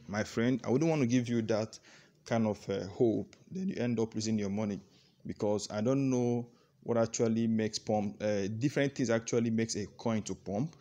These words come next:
So it's better you decide your take profit, five cents, one dollar, two dollar, you are good. If you make more, congratulations, I will say. So now, this is the current price of Canva Swap,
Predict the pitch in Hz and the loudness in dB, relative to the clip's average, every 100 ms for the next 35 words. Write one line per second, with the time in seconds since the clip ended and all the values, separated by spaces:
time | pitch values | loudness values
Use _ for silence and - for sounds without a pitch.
0 | - - - 120 117 147 180 175 143 117 | -20 -20 -4 -2 0 0 2 0 0 0
1 | - 127 127 110 - 117 120 110 110 - | 2 2 2 0 2 -2 0 0 0 0
2 | 104 - 135 135 - 127 120 113 120 117 | -2 2 2 4 2 0 0 0 0 2
3 | 113 110 117 107 110 110 110 110 107 104 | 0 0 -2 -2 0 0 0 0 -2 0
4 | 131 120 110 113 135 139 123 120 107 - | 0 0 0 2 2 2 0 -2 -4 -10
5 | _ _ _ - 107 110 123 123 127 117 | _ _ _ -4 -2 2 2 4 2 2
6 | 101 98 - 104 95 - - _ - 135 | 0 0 0 0 -2 -16 -20 _ -2 0
7 | 135 160 123 110 120 123 131 110 113 - | 0 2 0 0 0 0 2 0 -2 0
8 | 127 127 - 113 113 95 98 - - 113 | 0 0 0 0 0 -4 -6 -10 -6 -2
9 | 113 113 107 - 104 135 | -2 -2 -4 -4 -4 -4